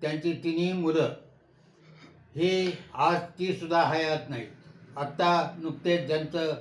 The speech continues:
निधन झालं ते कैलासवासी वसंतराव, गेल्या वर्षी याच वर्षामध्ये काही काळापूर्वी दत्तात्रय आणि गेल्या दोन वर्षापूर्वी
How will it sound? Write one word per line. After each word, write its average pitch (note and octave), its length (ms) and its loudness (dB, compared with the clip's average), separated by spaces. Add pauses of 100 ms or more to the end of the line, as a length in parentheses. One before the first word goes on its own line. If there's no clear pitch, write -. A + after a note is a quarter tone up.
(140)
निधन D#3 400 -2
झालं D3 360 2 (840)
ते F3 140 4
कैलासवासी E3+ 640 0
वसंतराव, D3+ 640 -2 (760)
गेल्या D#3 420 2
वर्षी E3+ 320 -2 (600)
याच D#3 460 0
वर्षामध्ये E3 640 -2
काही D3+ 260 -2
काळापूर्वी D#3+ 680 -2 (600)
दत्तात्रय C#3+ 680 0 (560)
आणि E3 440 0 (380)
गेल्या D#3+ 240 0
दोन E3 280 0
वर्षापूर्वी D#3+ 1000 -2